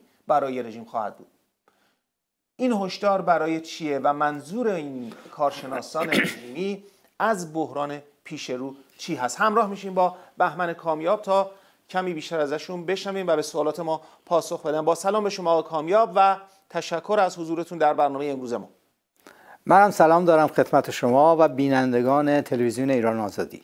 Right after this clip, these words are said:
Speaker 1: بله، بسیار عالی. آقای کامیاب، سوال اولم اینه که دلیل این هشدارهایی که در ابتدای برنامه گفتم که کارشناسای رژیم می‌دن چی هست؟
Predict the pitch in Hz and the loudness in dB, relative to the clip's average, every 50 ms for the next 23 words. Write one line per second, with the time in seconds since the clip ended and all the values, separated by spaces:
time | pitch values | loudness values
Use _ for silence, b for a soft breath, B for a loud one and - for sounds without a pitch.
0 | _ _ _ 175 175 175 180 185 185 175 - - 196 190 190 180 170 170 180 180 | _ _ _ 2 2 2 2 2 0 0 0 0 2 4 4 4 4 4 4 2
1 | 175 165 123 233 247 247 - 214 202 190 185 180 - - 101 113 - - 220 226 | 4 4 6 4 4 4 2 0 2 2 2 2 2 0 0 0 0 2 2 4
2 | 247 247 226 208 220 220 220 220 214 208 202 202 196 196 185 180 175 175 156 b | 4 4 4 4 2 2 2 0 0 0 -2 0 0 2 4 4 4 2 0 b
3 | b b b b b _ 175 220 220 226 262 277 254 233 214 214 214 196 196 190 | b b b b b _ 2 2 2 2 0 -2 -4 -4 -4 -4 -6 -8 -10 -10
4 | - - 185 170 165 165 160 175 175 170 170 _ 170 156 147 147 143 139 139 127 | -10 -6 -4 -4 -4 -4 -6 -8 -10 -12 -12 _ -6 -4 -2 -2 -2 -4 -4 -8
5 | - - - _ _ _ _ _ - - 143 147 147 143 139 143 151 143 151 151 | -10 -12 -18 _ _ _ _ _ -20 -8 -6 -4 -4 -4 -6 -8 -6 -4 -2 0
6 | 143 135 131 135 135 127 123 123 - - 127 123 123 120 - 127 120 120 117 - | 2 2 2 0 -4 -6 -8 -8 -8 -10 -12 -12 -12 -14 -10 -6 -4 -2 -2 -4
7 | - - - - - 139 135 - - 131 131 - 139 127 123 127 127 113 127 127 | -4 -6 -10 -8 -6 -6 -6 -6 -8 -12 -12 -10 -10 -6 -6 -6 -8 -8 -10 -10
8 | 123 131 131 139 135 120 - - 123 101 - - - - - - - | -6 -2 0 0 -2 -2 -6 -10 -12 -12 -12 -12 -12 -12 -12 -14 -20